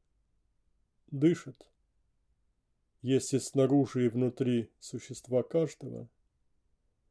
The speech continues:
и большого, и самого малейшего. И каждый живет от того, что дышит. Так и свет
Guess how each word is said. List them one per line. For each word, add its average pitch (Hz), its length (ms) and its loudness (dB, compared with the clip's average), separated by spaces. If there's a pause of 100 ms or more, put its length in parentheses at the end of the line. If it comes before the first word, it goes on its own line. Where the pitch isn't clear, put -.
(200)
и 120 80 0
большого, 123 640 0 (100)
и 123 380 -6
самого 117 640 -2
малейшего. 131 760 -6 (2250)
И 139 80 2
каждый 143 600 10
живет 143 460 6
от 139 180 6
того, 135 500 6 (140)
что - 480 -4
дышит. 143 600 -8 (2500)
Так 170 220 8
и 160 60 6
свет - 680 2